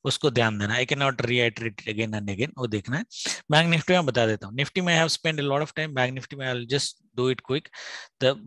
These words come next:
buying level for बैंक निफ्टी, I have a very, very strong view कि बैंक निफ्टी यहाँ से आपको बाइंग दे देना चाहिए, which is थर्टी फ़ाइव थाउजेंड नाइन फिफ्टी के आसपास, ये जो बॉटम है, ओके। ये स्टॉप लॉस भी ले सकते हैं, I would be comfortable in buying six hundred, thirty six thousand also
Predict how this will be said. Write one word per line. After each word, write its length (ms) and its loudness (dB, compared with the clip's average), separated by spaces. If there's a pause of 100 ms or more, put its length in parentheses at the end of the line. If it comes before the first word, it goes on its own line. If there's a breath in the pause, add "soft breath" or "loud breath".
(120)
buying 320 8
level 300 8
for 100 4 (100)
बैंक 220 6
निफ्टी, 300 -4 (120)
I 160 4
have 80 4
a 80 4 (100)
very, 300 6
very 160 2
strong 680 -4
view 240 -4 (720 soft breath)
कि 160 -2
बैंक 340 2
निफ्टी 260 -6
यहाँ 180 0
से 140 -4
आपको 260 -4
बाइंग 300 -6
दे 120 -4
देना 200 -2
चाहिए, 400 -6
which 220 -6
is 140 -4 (180)
थर्टी 240 0
फ़ाइव 320 0
थाउजेंड 340 2
नाइन 240 0
फिफ्टी 340 -10
के 100 -8
आसपास, 400 -6
ये 220 4
जो 120 0
बॉटम 440 -10
है, 60 -20 (360)
ओके। 260 -2 (580 loud breath)
ये 80 4
स्टॉप 260 4
लॉस 160 4
भी 120 4
ले 100 8
सकते 260 -2
हैं, 60 2
I 40 -2
would 120 -4
be 100 0
comfortable 500 0
in 120 -8
buying 300 2
six 200 -6
hundred, 320 -8 (140)
thirty 300 0
six 220 -2
thousand 280 2
also 440 0